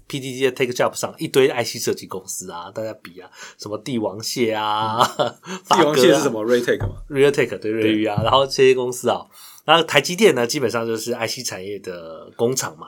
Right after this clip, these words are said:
Speaker 2: 嗯。
Speaker 1: 所以基本上来说，I C产业在半导-，或者说半导体产业，在台湾是占有非常重要的一个地位，
Speaker 2: 嗯。
Speaker 1: 尤其护国神山啊、护国神山，大家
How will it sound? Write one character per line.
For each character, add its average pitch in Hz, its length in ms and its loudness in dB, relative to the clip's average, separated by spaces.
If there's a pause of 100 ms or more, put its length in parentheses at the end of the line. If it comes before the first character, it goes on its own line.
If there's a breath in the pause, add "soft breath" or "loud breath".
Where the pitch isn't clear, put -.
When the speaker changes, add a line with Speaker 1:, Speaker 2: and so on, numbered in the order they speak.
(120)
Speaker 2:
嗯。 120 100 -10 (200)
Speaker 1:
所 175 120 -2
以 160 40 -2
基 196 80 2
本 156 100 4
上 127 160 0
来 120 80 0
说 123 160 -4
，I 135 140 -4
C 147 80 -6
产 104 200 -8
业 104 80 -10
在 104 380 -6 (320)
半 139 140 2
导-， 113 80 -2
或 131 160 0
者 113 60 -4
说 131 80 0
半 135 180 0
导 101 100 -12
体 107 120 -12
产 95 180 -12
业， 95 180 -12 (220 loud breath)
在 139 140 -4
台 107 160 -6
湾 107 120 -4
是 110 140 -12
占 110 180 -6
有 95 80 -8
非 113 220 -6
常 101 180 -12 (220)
重 123 240 -2
要 107 220 -2
的 90 100 -14
一 90 60 -16
个 92 100 -12
地 92 240 -14
位， 92 160 -16
Speaker 2:
嗯。 101 60 -16
Speaker 1:
尤 92 80 -12
其 98 80 -10
护 117 160 -4
国 95 180 -8
神 85 240 -16
山 - 180 -12 (120)
啊、 82 180 -20 (380)
护 - 0 -
国 92 160 -16
神 104 100 -16
山， 101 60 -18
大 104 160 -10
家 - 40 -16